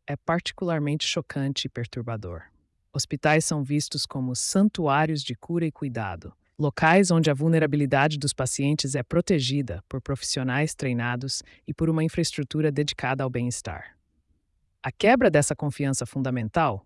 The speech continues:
como a que ocorreu no Ernesto Dornelles, tem um impacto profundo não apenas na vítima, mas em toda a comunidade, gerando insegurança e questionamentos sobre a segurança em ambientes de saúde. A natureza do crime, classificado como estupro e estupro de vulnerável,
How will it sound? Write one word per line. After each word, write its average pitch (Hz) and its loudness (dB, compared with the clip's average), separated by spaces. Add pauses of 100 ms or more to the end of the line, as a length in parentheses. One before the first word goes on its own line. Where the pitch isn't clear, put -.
como 143 -6
a 139 -4
que 143 -6
ocorreu 139 -2
no 135 0
Ernesto 127 -4
Dornelles, 135 -2 (360)
tem 151 0
um 160 2
impacto 160 0
profundo 156 -2
não 165 4
apenas 170 2
na 156 0
vítima, 123 -4
mas 135 -4
em 147 0
toda 165 2
a 156 2
comunidade, 120 -4 (120)
gerando 151 2
insegurança 160 2
e 165 -8
questionamentos 156 0
sobre 127 -4
a 120 -2
segurança 147 0
em 139 -2
ambientes 123 -4
de 123 -10
saúde. 92 -10 (680)
A 139 -4
natureza 165 4
do 156 -2
crime, 135 -2 (100)
classificado 135 -4
como 131 -2
estupro - -4
e 120 -8
estupro 135 -4
de 120 -8
vulnerável, 135 0